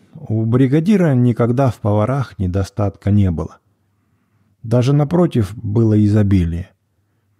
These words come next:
И все знатные господа к его столам охотились.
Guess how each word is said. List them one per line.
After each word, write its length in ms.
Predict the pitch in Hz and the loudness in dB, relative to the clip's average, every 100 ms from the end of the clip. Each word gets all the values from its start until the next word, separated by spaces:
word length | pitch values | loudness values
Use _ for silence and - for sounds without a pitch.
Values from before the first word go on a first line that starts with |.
| _ _ _ _ _ _ | _ _ _ _ _ _
И 260 | 104 98 - | -2 -2 -4
все 300 | - 143 123 | -2 0 2
знатные 680 | 104 110 101 - - 92 92 | 2 0 0 -4 -6 -6 -4
господа 680 | 95 98 - 113 147 165 | -4 -4 -4 -2 0 -2
к 140 | 127 _ | -4 _
его 340 | 101 98 98 | -4 -2 -2
столам 480 | 101 - 107 95 87 | -4 -4 -2 -2 -2
охотились. 760 | 87 - 85 98 95 - - | -6 -8 -10 -12 -16 -18 -20